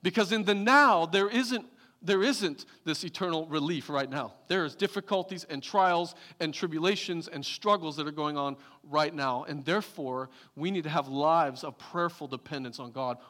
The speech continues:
all the time. And this brings us to verse eleven and our prayer. Paul is praying, and actually,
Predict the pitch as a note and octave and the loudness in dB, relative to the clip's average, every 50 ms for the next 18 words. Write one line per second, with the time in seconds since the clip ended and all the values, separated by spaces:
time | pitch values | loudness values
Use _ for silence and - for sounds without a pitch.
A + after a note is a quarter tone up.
0 | - _ _ D3+ C#3+ C#3+ C#3 C3 C3+ - C#3+ C3 B2+ B2+ B2 B2+ C3+ C3 - _ | -20 _ _ -2 -2 -2 -2 -8 -10 -8 -8 -8 -6 -8 -8 -8 -10 -12 -10 _
1 | C#3+ C3+ B2+ A#2+ B2 A#2+ - - - C#3 A#2+ - C3 A#2+ - - - - - - | -8 -8 -8 -8 -12 -12 -14 -14 -16 -20 -14 -12 -10 -10 -10 -12 -16 -18 -20 -20
2 | _ - B2 A#2+ B2 B2 A#2+ B2 A2+ A2+ - _ - - - _ _ - A#2+ A2 | _ -10 -8 -6 -6 -6 -6 -8 -12 -12 -14 _ -20 -20 -20 _ _ -10 -8 -8
3 | G#2+ - - - C#3 B2+ A#2+ A2 - - _ _ _ _ _ _ _ _ _ _ | -8 -10 -8 -8 -6 -6 -6 -8 -12 -16 _ _ _ _ _ _ _ _ _ _
4 | _ _ _ - _ _ - D#3 F3 F#3+ F#3 D#3+ - - - - - F3+ E3+ E3+ | _ _ _ -20 _ _ 0 4 4 4 4 4 -4 -8 -12 -6 -2 0 0 0
5 | D#3+ C#3+ B2 B2 C3+ D#3 - _ _ _ _ _ _ _ - - _ _ - D3 | 0 -2 -4 -6 -10 -12 -16 _ _ _ _ _ _ _ -20 -20 _ _ -2 0
6 | D#3+ E3 F3 E3+ - D#3+ C#3+ C3 | 2 2 2 0 -4 -6 -6 -8